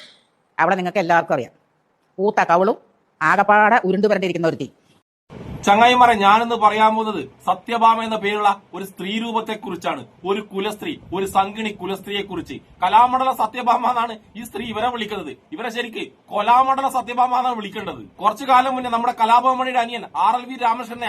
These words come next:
Speaker 2: അധിക്ഷേപിച്ചതിന് ഈ സ്ത്രീ കുറെ കാലം എയറിലായിരുന്നു. ആ സമയത്ത് നമ്മുടെ മറിമായ സീരിയലിലെ സ്നേഹ ശ്രീകുമാറിലെ മണ്ടോദരി, അവർ ഈ സ്ത്രീയെ വിമർശിച്ചുകൊണ്ട് മുന്നോട്ട് വന്നേ. അന്നത്തെ വിമർശനത്തിന്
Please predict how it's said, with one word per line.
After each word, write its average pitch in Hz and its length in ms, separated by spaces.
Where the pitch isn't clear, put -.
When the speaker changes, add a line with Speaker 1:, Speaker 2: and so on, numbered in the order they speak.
Speaker 2:
അധിക്ഷേപിച്ചതിന് 240 640
ഈ 247 100
സ്ത്രീ 247 160
കുറെ 233 180
കാലം 254 200
എയറിലായിരുന്നു. 208 520
ആ 240 60
സമയത്ത് 254 340
നമ്മുടെ 254 260
മറിമായ 233 340
സീരിയലിലെ 247 400
സ്നേഹ 214 180
ശ്രീകുമാറിലെ 240 520
മണ്ടോദരി, 233 460
അവർ 262 220
ഈ - 100
സ്ത്രീയെ 254 340
വിമർശിച്ചുകൊണ്ട് 254 600
മുന്നോട്ട് 226 360
വന്നേ. 190 200
അന്നത്തെ 277 420
വിമർശനത്തിന് 269 560